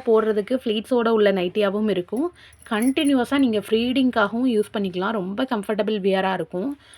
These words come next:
ரொம்ப சூப்பரான மெட்டர்னிட்டி வியர்லாம் உங்களுக்கு நைன் ஹண்ட்ரட், எயிட் ஹண்ட்ரட் நம்ம மார்க்கெட்ல கிடைக்குது. But இந்த மாதிரி ஃப்ராக் நைட்டீஸ் நீங்க யூஸ் பண்றச்சே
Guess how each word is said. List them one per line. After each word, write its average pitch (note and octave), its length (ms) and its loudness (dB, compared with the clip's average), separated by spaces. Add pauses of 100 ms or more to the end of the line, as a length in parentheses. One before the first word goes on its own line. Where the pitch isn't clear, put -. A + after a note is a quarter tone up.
(160)
ரொம்ப A3+ 420 -2
சூப்பரான B3+ 480 -2
மெட்டர்னிட்டி C4 640 0
வியர்லாம் A3 320 0
உங்களுக்கு G#3+ 340 0
நைன் G#3 300 -2
ஹண்ட்ரட், A3+ 240 -4
எயிட் A3 200 0
ஹண்ட்ரட் G3+ 260 -2
நம்ம G3+ 420 -4
மார்க்கெட்ல G3+ 280 -6
கிடைக்குது. G3 520 -4 (480)
But C4+ 160 2
இந்த C4 360 4
மாதிரி C4+ 320 2
ஃப்ராக் - 40 -4
நைட்டீஸ் A#3+ 520 0
நீங்க G#3+ 180 -2
யூஸ் G#3+ 260 -2
பண்றச்சே A3 380 -4